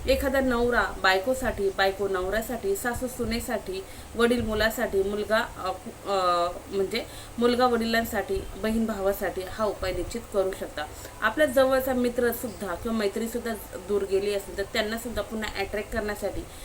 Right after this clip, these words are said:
मोहित करण्यासाठी तुम्ही हा उपाय करू शकता. खूप छान, खूप असा, अ, साधा, सोपा उपाय आहे. घरातील अगदी युवकांपासून वृद्ध आजी आजोबांपर्यंत कोणीही हा उपाय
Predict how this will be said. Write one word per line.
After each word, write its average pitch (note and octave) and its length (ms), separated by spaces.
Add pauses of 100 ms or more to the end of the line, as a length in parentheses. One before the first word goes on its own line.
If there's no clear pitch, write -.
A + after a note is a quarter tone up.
(160)
मोहित A3+ 260 (100)
करण्यासाठी A#3 440
तुम्ही G3+ 260
हा G3+ 100
उपाय F#3+ 240
करू F#3+ 300
शकता. D#3 300 (460)
खूप D4+ 120 (220)
छान, A#3+ 360 (120)
खूप B3+ 80 (260)
असा, A#3 300
अ, G#3 460 (520)
साधा, A3+ 320
सोपा A#3 380
उपाय G#3+ 300
आहे. F#3 180 (720)
घरातील A3+ 460 (420)
अगदी A3+ 420
युवकांपासून C4 840
वृद्ध A3+ 340
आजी G3+ 280
आजोबांपर्यंत G#3+ 640
कोणीही G#3+ 420
हा A3+ 140
उपाय G3+ 240